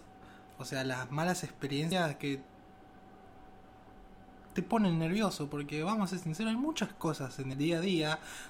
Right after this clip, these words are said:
en la semana, sea buena o no, que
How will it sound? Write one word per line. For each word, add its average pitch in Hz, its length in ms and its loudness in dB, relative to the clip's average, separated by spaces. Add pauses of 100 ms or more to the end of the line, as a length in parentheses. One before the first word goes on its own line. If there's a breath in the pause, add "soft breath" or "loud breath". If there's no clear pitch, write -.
(120)
en 120 200 -2
la 117 120 -2
semana, 139 680 2 (300)
sea 123 260 0
buena 135 300 0
o - 20 2
no, 147 280 2
que 143 180 -4